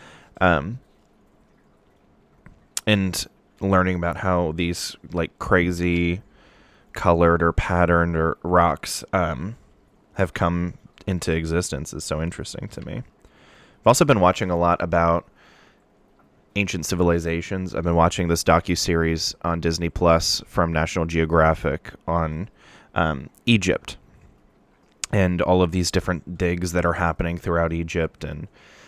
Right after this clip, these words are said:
what they're learning. It's very interesting. There's some really fucking dumb people that are, they consider themselves to be, like, true archaeologists,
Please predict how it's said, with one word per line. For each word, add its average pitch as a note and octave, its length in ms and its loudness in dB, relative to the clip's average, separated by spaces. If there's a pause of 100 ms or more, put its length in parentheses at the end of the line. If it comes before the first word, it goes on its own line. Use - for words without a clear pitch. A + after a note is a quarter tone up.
(100)
what - 160 4
they're F#2 140 2
learning. F2 580 -2 (1200)
It's - 120 -12
very G2+ 240 6
interesting. F2+ 600 -2 (400)
There's G2+ 200 4
some G2 400 0 (580)
really G2 240 4
fucking F2 400 0
dumb G2 300 4
people E2+ 480 -2 (640)
that F2 240 4
are, E2+ 380 4 (960)
they G#2+ 80 6
consider B2 380 4
themselves G#2 540 6
to G#2 100 -2
be, F2+ 320 2
like, F2 340 0
true G#2 400 6
archaeologists, G#2+ 1120 6